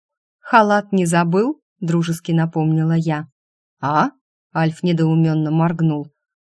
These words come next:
«Халат для лабораторных занятий. Я свой ещё в первый день учёбы в академию отнесла». «Точно!» — Вир ударил себя по лбу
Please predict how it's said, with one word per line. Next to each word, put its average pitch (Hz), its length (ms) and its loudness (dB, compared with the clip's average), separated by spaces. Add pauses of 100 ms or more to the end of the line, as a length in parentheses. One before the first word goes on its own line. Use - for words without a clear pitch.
(140)
«Халат 202 640 0
для 170 240 0
лабораторных 170 840 -2
занятий. 165 800 -2 (260)
Я 285 220 0
свой 302 300 0
ещё 254 320 -4
в 262 60 -12
первый 226 320 -2
день 208 260 0
учёбы 175 400 -2
в 151 60 -4
академию 151 680 -2
отнесла». 160 680 -4 (560)
«Точно!» — 151 680 -2 (360)
Вир 180 260 2
ударил 156 400 0
себя 156 340 -6
по 175 220 -4
лбу 147 320 -4